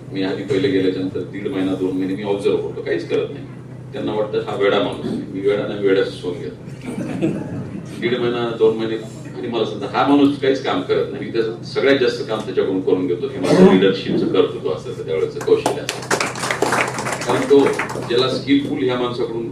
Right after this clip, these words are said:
शेवटी यंत्रणा म्हटलं की यंत्रणातली सगळी लोकं जी भ्रष्ट असतात, चांगली असतात, मिडलचे असतात, किती लोकांना बदलणार तुम्ही? आणि दररोज भ्रष्टाचारावरती कारवाई करत बसलो तर चांगल्या लोकांची कामं कधी करणार? मला भरपूर लोक,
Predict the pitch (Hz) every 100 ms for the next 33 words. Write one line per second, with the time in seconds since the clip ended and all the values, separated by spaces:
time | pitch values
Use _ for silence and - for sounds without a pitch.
0 | - 127 123 143 123 117 113 131 131 123
1 | 123 123 117 120 120 117 - 220 254 214
2 | - - - - 202 214 131 127 - 101
3 | 98 - 95 98 95 - 92 90 - -
4 | - - - - - 95 101 - - -
5 | - - - - - - - - - -
6 | 392 - - - - - - - - -
7 | - - - - - - - - - -
8 | - - - - - 135 135 135 151 127
9 | 120 - 135 139 139 135 127 123 139 127
10 | 123 127 127 127 123 113 113 127 135 131
11 | 123 123 117 113 - - 143 139 - -
12 | - - - - - 101 - 113 117 110